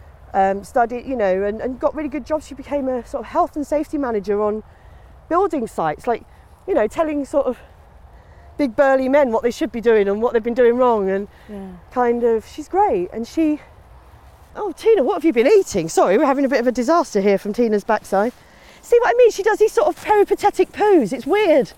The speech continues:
Speaker 2: Yeah,
Speaker 1: Never seen
Speaker 2: she
Speaker 1: another
Speaker 2: just
Speaker 1: dog do it like that.
Speaker 2: No, Ray does it.
Speaker 1: Does it? Oh, good. I'm glad
Speaker 2: Mm.
Speaker 1: it's not just you, Tina.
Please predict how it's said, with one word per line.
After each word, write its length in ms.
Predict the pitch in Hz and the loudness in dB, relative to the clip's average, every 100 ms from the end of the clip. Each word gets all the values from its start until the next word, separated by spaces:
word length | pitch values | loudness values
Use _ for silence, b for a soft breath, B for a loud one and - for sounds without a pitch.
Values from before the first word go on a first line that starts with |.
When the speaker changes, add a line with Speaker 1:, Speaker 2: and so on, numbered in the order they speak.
| - B B | -20 B B
Speaker 2:
Yeah, 160 | 247 330 | -6 0
Speaker 1:
Never 160 | 427 | 0
seen 180 | 392 427 | 2 0
Speaker 2:
she 40 | 370 | 2
Speaker 1:
another 240 | 359 370 | 2 2
Speaker 2:
just 200 | 330 262 | 2 2
Speaker 1:
dog 160 | 277 330 | 0 0
do 140 | 285 | 0
it 60 | 247 | 0
like 160 | 208 | 0
that. 140 | 196 214 | 0 -2
Speaker 2:
No, 160 | 208 | -4
Ray 200 | 202 208 | -2 -2
does 280 | 196 190 175 | -2 -6 -6
it. 260 | 185 175 160 | -8 -10 -2
Speaker 1:
Does 220 | 330 - | -2 0
it? 100 | 214 | 2
Oh, 120 | 254 | 2
good. 180 | 254 320 | 2 0
I'm 80 | 233 | 2
glad 160 | 349 320 | 2 0
Speaker 2:
Mm. 40 | |
Speaker 1:
it's 60 | 294 | 0
not 100 | 262 | -2
just 240 | 247 - | -2 -6
you, 100 | 185 | -4
Tina. 380 | 180 185 180 202 | -4 -4 -6 -8